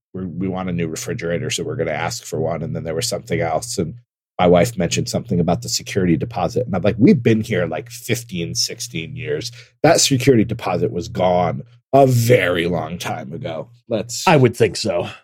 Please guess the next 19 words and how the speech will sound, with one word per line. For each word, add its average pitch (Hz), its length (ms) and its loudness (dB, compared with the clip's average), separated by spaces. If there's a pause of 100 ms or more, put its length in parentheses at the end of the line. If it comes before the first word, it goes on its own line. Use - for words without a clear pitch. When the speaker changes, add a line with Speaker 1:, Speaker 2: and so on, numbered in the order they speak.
(180)
Speaker 1:
But, 82 220 -6 (800)
uh, 175 220 4
but 202 140 6
yeah, 226 260 4
I, 160 260 2
uh, 156 260 2
I 147 120 0
went 180 220 4
up 196 200 -2
to 185 160 2
the, 160 300 4
the 139 120 -4
Great 170 320 2
North 170 320 4
Woods, 190 560 2
bought 143 340 -2
myself 151 680 0
a 107 260 2
vehicle. 165 880 0